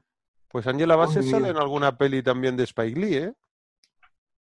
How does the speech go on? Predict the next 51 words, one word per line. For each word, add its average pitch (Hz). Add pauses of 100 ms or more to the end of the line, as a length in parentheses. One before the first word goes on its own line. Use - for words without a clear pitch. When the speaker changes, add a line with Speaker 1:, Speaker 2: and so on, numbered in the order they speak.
(320)
Speaker 2:
Sí, 127
yo 139
a 170
Angela 175
Bassett 175
Speaker 1:
Bueno. 175
Speaker 2:
la 175
he -
visto 175
en 139
los 139
últimos 165
años 170
en 160
la 139
serie 160
American 151 (460)
Horror 143
Story. 123 (1500)
Muy 135
recomendable, 131
Speaker 1:
Ujú. 110
Speaker 2:
por 113
cierto. 123 (1080)
Speaker 1:
A 131
mí 147
me 165
suenan 170
los 139
últimos 151
años, 156
por 123
desgracia, 139
de 123
una 135
serie 139
que 120
pone 131
en 127
la 113
tele 135
de 120
vez 120
en 120
cuando 127
que 113
le 110
gusta 120
ver 123
a 110
Clara 123